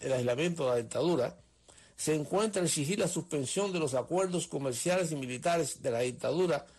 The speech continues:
con gobiernos democráticos, desestimular la inversión extranjera de empresarios y la explotación de los recursos humanos y naturales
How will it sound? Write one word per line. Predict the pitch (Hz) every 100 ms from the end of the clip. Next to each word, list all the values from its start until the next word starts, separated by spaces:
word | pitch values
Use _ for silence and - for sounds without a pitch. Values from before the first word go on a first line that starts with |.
| - - _
con | - 175 151
gobiernos | 151 165 190 180 175 -
democráticos, | 135 120 120 131 104 - - - _ _ _ - _
desestimular | 139 160 - 143 - 143 143 151 196 202
la | 175 160
inversión | 147 139 127 - 190 185
extranjera | 175 131 120 180 170
de | 143
empresarios | 131 120 110 175 180 147 143 - _ _ - - _
y | 139 151
la | 143
explotación | - 147 131 123 180 190
de | 180
los | 156
recursos | 139 175 175 180 156
humanos | 147 180 180 143
y | 143
naturales | 131 160 131 175 156 139